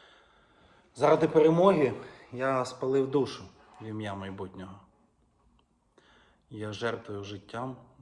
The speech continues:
заради світанку, який ніколи не побачу. Те, що я почав цю битву,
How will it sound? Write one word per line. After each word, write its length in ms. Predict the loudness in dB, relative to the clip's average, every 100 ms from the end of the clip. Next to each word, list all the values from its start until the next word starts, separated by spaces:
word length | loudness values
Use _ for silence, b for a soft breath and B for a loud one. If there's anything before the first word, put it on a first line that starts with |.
| -20
заради 460 | -18 -16 -16 -16 -18
світанку, 680 | -18 -14 -12 -10 -12 -12 -12
який 360 | -12 -12 -12
ніколи 560 | -12 -14 -14 -10 -8 -10
не 120 | -12
побачу. 540 | -14 -16 -16 -18 -20 _ _ _ _ _ _ _ _ -20 _ _ _ _ _ _ _ _ -10
Те, 120 | -8
що 180 | -8 -10
я 120 | -10
почав 500 | -10 -12 -8 -10 -10
цю 80 | -14
битву, 600 | -10 -10 -12 -14 -14